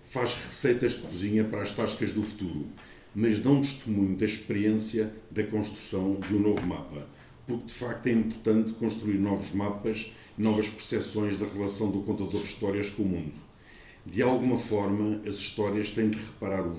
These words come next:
dano que a doença ou o sofrimento provocou. São uma forma de encontrar novos destinos.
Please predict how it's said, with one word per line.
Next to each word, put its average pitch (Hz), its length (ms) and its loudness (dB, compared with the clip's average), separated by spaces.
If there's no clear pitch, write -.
dano 101 420 2
que 117 120 2
a 104 40 6
doença 98 440 0
ou 104 60 0
o - 40 -8
sofrimento 98 540 -2
provocou. 95 560 -6
São - 180 -4
uma 98 140 2
forma 95 340 -2
de 95 100 -4
encontrar 90 540 -4
novos 90 280 -4
destinos. 73 480 -12